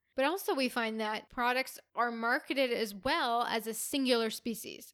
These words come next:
so a single essential oil. But then once they're tested, they're found to be laced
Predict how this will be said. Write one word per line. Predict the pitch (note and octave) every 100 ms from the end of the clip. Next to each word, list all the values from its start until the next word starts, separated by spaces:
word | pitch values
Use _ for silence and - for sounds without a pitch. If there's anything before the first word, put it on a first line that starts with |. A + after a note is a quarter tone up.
| -
so | - G#3+
a |
single | G#3 - A#3+ A3+ A3+
essential | G3+ - G3+ - -
oil. | F3 A#2+ - _ _ _ -
But | A#3+
then | C4
once | B3+ B3
they're | A#3+
tested, | A#3 F#4 A4+ - D#3+ C#3+ G3 - -
they're | A#3+ B3
found | - D4 C#4
to | A#3
be | A#3+
laced | A3+ A3+ A#3+ - -